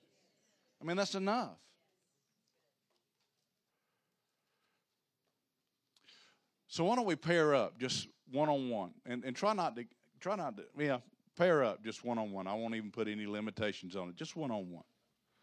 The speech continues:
Stand up and pair up. Stand up and pair up. That'll. Matthew chapter six. Let's go. Luke chapter six, verse thirty-seven. "Judge not, and you will not be judged.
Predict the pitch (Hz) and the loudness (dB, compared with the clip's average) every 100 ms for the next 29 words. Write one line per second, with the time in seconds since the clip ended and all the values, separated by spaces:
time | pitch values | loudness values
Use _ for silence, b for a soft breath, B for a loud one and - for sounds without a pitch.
0 | b b b b b b b b _ _ | b b b b b b b b _ _
1 | _ _ - 143 143 147 143 110 101 123 | _ _ 0 2 8 8 6 2 2 4
2 | 107 87 80 - 131 135 131 113 104 117 | 4 0 -6 0 2 4 4 2 -2 0
3 | 98 82 80 _ - 101 90 - _ _ | 2 -2 -8 _ -12 -10 -10 -12 _ _
4 | _ _ _ _ _ _ _ _ _ _ | _ _ _ _ _ _ _ _ _ _
5 | _ _ _ _ _ _ _ _ _ _ | _ _ _ _ _ _ _ _ _ _
6 | _ _ _ _ _ _ _ B B B | _ _ _ _ _ _ _ B B B
7 | B - 127 120 113 - 113 104 - 117 | B 0 2 4 0 2 0 0 -6 -2
8 | 98 - 127 120 127 98 107 139 131 - | -2 -2 -2 -2 -2 -4 0 0 0 0
9 | 110 - 87 - 98 - 101 92 107 98 | -2 -2 -10 -6 -6 -6 -10 -6 -6 -6
10 | - 98 90 87 127 139 120 120 104 98 | -4 -4 -4 -2 2 2 0 0 0 -2
11 | 98 101 104 104 98 92 95 92 92 87 | -6 -4 -4 -2 -4 -6 -8 -6 -4 -4
12 | 80 - | -8 -20